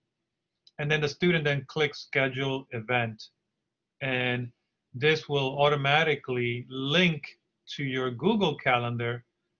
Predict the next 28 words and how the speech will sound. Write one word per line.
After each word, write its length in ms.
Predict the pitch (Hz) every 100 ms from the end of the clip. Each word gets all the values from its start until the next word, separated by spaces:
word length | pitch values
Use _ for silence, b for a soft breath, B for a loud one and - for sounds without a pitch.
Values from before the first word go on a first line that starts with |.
| _ _ _ -
and 640 | 135 127 127 123 123 123 120 _ _ _
it 100 | 143
will 540 | 139 139 135 131 127 - _ _ _ _ _ -
create 400 | 147 143 151 123
the 120 | 143
appointment. 680 | 131 - 127 135 123 123 120 _ _ _ _ _ _ _ _ _ _ _
And 380 | 139 131 127 131
what 120 | 139 143
I 60 |
love 200 | 147 156
about 300 | 147 139 131
this 280 | 226 226 196
is 140 | 156 139
that 240 | 135 127 - _ _ _ _
you 120 | 139 151
don't 220 | 160 143
have 320 | 147 143 - -
to 120 | 143
communicate 720 | 123 139 135 147 147 - 131 127
with 120 | 123
students 600 | - 139 131 131 127 - _ -
through 200 | 131 135
email. 600 | 185 175 127 117 113 - _ -
Everything 400 | 165 180 170 160
gets 180 | 143 123
done 360 | 117 135 135 135
automatically 960 | 131 131 123 123 131 127 - 123 117
through 260 | 117 120